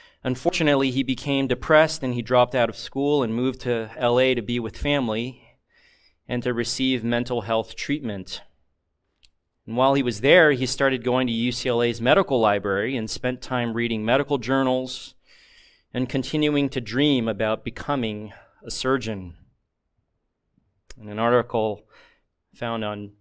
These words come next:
MedPage Today, um, we see what happened next. It says, quote, "After spending a couple of months at U C L A's medical library, Litwin became a familiar face.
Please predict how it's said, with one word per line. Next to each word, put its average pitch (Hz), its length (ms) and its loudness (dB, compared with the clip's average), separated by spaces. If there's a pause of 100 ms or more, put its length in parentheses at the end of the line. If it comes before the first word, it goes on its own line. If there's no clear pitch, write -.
(220)
MedPage 123 680 0
Today, 120 680 2 (1040)
um, 101 400 -18 (240)
we 110 100 -12
see 113 220 -6
what 107 160 -2
happened 107 380 0
next. 113 400 -2
It 107 120 -6
says, 117 300 -2
quote, - 600 -2 (840)
"After 127 240 2
spending 151 400 2
a 131 60 0
couple 160 380 2
of 127 80 0
months 147 360 2
at 127 120 -2
U 127 120 -2
C 135 160 -4
L 131 120 4
A's 131 160 2
medical 135 340 2
library, 120 460 4
Litwin 127 420 0
became 127 540 -4
a 110 60 -4
familiar 120 440 -2
face. - 640 -2